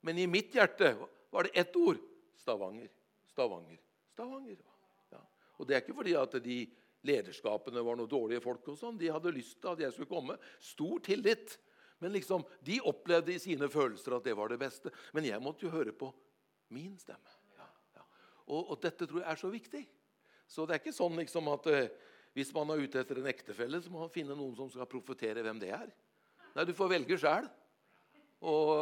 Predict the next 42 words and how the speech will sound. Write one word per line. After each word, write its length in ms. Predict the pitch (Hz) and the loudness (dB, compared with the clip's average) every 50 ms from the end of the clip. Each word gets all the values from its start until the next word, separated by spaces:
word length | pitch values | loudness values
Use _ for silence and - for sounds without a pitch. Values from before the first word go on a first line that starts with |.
| 156 160 | 4 6
og 60 | 156 160 | 6 6
er 60 | 156 | 6
det 80 | 156 160 160 | 6 6 4
respons, 400 | 156 - - 185 190 226 214 - - | 4 2 2 0 0 0 0 -6 -8
så 120 | - 185 | -8 -6
kan 100 | 170 180 | -4 -2
det 80 | 190 160 | 0 0
jo 80 | 147 143 | 0 2
bli 120 | 147 135 135 | 0 0 0
noe. 140 | 175 339 - - _ _ - | -2 -4 -6 -10 _ _ -10
<laughs> 580 | - - - - - - - - - 233 - - | -8 -4 -4 -4 -4 -6 -8 -10 -10 -10 -4 0
For 80 | 180 | 4
det 60 | 180 | 4
er 80 | 165 165 | 4 4
jo 60 | - 165 | 4 0
to 60 | 151 135 | -2 -2
som 140 | - 180 151 | -2 -4 -2
skal 140 | 127 196 208 | 2 4 6
velge. 300 | 220 214 220 208 226 240 294 285 - - - - - - - - - 170 170 175 196 190 156 | 6 6 6 6 6 6 6 6 0 -12 -18 -18 -20 -14 -10 -6 -4 -4 -4 -4 -6 -4 0
Vi 120 | 156 185 180 | 2 4 4
må 80 | 175 170 | 4 4
ikke 140 | - 208 208 | 4 2 0
bli 80 | 247 | 0
sånne 220 | 226 220 202 208 226 | 2 4 6 6 8
overåndelige 800 | 233 220 214 175 127 123 135 131 123 - 143 131 151 175 170 147 | 10 10 10 10 8 6 4 4 2 2 0 0 2 4 6 6
vesener. 340 | 135 139 127 - 202 196 180 | 6 6 4 2 2 2 2
Jeg 80 | - | 4
tror 80 | 160 135 | 2 0
ikke 140 | - 151 147 | 0 2 2
dere 160 | 196 233 208 | 6 8 10
er 160 | 165 170 175 | 10 10 10
det 80 | 185 165 | 10 10
her, 240 | 143 165 185 196 233 | 12 12 10 10 8
altså. 240 | 233 202 - 190 180 156 | 6 4 4 4 2 2
Men 80 | - - - - - | 2 -2 -8 2 6
jeg 80 | 156 165 | 8 8
har 60 | 165 | 10
bare 200 | 156 156 170 156 151 | 10 8 8 6 6
hørt 180 | 156 147 - | 4 4 2
de 80 | 185 170 160 | -2 -2 -2
mest 180 | 156 147 - - | -4 -4 -4 -8
meningsløse 1200 | 139 131 143 190 247 233 196 131 101 98 98 107 104 - - - 120 156 - 226 - - - 147 | -6 -2 -2 -2 -2 -2 -2 -2 -4 -4 -8 -12 -14 -14 -8 -4 -2 -2 -2 -2 -4 -2 -4 -4